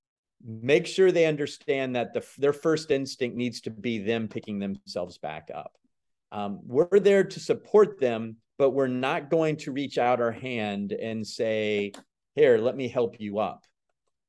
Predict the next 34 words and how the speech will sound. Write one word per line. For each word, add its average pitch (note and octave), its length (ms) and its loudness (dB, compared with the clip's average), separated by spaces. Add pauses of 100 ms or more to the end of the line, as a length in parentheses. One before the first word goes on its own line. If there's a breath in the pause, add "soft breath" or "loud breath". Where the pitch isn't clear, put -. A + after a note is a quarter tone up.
(200)
All G2 60 -14
right. G2 300 -8 (160)
Yes, F#3+ 320 2
there's, D3+ 240 0 (140)
now, A#2 440 -2 (500)
let C#3+ 120 0
me, C#3 420 -2
let C3+ 120 -4
me B2 200 -4
take - 240 -2
a A#2 60 -2
step - 300 -4
sideways A#2 580 0
here. G#2+ 320 -4 (140)
Yes, C#3 260 2
there C#3 160 0
are C#3 40 4
gonna D#3 200 0
be D#3 160 0
some D3 260 -2
moments B2+ 480 -4
when A#2+ 360 -4 (440)
teenage C#3+ 840 -2 (380)
student B2 760 -4 (120)
athletes A2+ 800 -6
are A#2+ 160 2
going B2+ 400 0
to B2+ 160 -6
need A2+ 600 -4 (500)
a, A#2+ 60 -6
a, A#2+ 400 0
a A#2+ 200 4
boost, G2+ 540 -4
right? G2+ 340 0